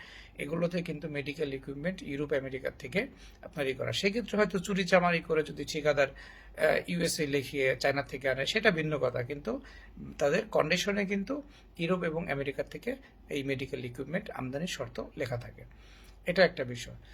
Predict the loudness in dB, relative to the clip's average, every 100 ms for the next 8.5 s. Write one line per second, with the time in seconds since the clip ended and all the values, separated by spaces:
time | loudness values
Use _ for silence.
0 | -10 -2 4 6 8 8 8 6 6 2
1 | -4 -4 0 2 2 2 2 4 8 8
2 | 6 8 6 8 6 6 6 0 -4 -6
3 | -6 -2 0 0 -2 -4 -8 -6 -4 -2
4 | 0 0 0 -4 -4 -12 -18 -8 -6 -4
5 | -2 2 4 6 4 4 4 4 4 0
6 | 2 0 -4 -4 -4 -2 -2 -2 -4 -8
7 | -6 -6 -6 -10 -8 -8 -8 -8 -6 -4
8 | -2 0 4 4